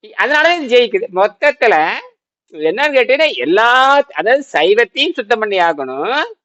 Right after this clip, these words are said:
அசைவத்தையும் சுத்தம் பண்ணி ஆகணும். சைவம் ஏன்னா சைவத்தை சீக்கிரம் சுத்தப்படுத்தலாம்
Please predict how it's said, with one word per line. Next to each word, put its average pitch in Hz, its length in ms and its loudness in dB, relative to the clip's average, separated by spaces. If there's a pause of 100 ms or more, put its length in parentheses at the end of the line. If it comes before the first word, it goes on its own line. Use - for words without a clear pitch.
(540)
அசைவத்தையும் 240 460 0
சுத்தம் 226 220 -2
பண்ணி 180 140 -2
ஆகணும். 117 320 -4 (540)
சைவம் 294 380 2
ஏன்னா 247 300 0 (200)
சைவத்தை 285 380 0
சீக்கிரம் 277 400 -4
சுத்தப்படுத்தலாம் 180 720 -2